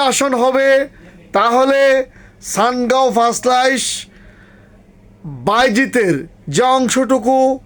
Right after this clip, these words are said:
আগে বোয়ালখালীর সাথে ছিল, সেই অংশটি কার সাথে যাবে সেটি এখনও মীমাংসিত। এই সমস্ত বিষয়গুলো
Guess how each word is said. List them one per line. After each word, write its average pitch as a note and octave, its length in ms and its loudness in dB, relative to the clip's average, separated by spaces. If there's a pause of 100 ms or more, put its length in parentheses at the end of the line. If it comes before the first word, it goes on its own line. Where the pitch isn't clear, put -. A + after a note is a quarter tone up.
(600)
আগে B3 220 0 (160)
বোয়ালখালীর B3+ 600 0
সাথে B3 200 0 (140)
ছিল, D4+ 160 2 (760)
সেই C4 160 0 (100)
অংশটি B3+ 500 0 (760)
কার B3 300 0 (120)
সাথে A#3+ 260 0 (140)
যাবে A3 300 0 (680)
সেটি G#3+ 280 0 (160)
এখনও G3 320 0 (580)
মীমাংসিত। G3+ 640 0 (880)
এই C4 80 2 (120)
সমস্ত C4+ 340 0 (180)
বিষয়গুলো C4+ 500 2